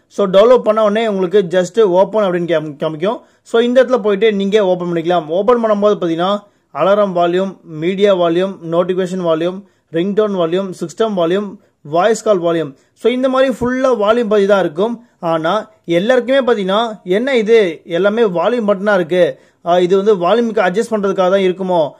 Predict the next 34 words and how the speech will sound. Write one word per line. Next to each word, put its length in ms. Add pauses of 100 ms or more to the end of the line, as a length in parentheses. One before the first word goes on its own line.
(160)
அப்படின்னு 360
நினைச்சு 240
அவங்க 240
போயிடுவாங்க. 380 (340)
So, 180 (140)
ஆனா, 240
இதுல 300
இருக்க 240
ரகசியம் 320
என்ன 120
அப்படின்னு 240
பாத்தீங்கன்னா, 280 (500)
ஆடியோ 320
மேனேஜர் 340
இருக்கும். 260 (360)
So, 120
அந்த 140
ஆடியோ 340
மேனேஜர் 320
நீங்க 140
லாங் 360
பிரஸ் 220
பண்ணீங்க 320
அப்படின்னா, 320 (560)
உங்களுக்கு 480 (440)
இந்த 200
இடத்துல 180 (140)
ஒரு 160 (500)
பின்னு 300
மாதிரி 220
ஓப்பன் 220
ஆகும். 240 (340)
So, 180
இதுதான் 360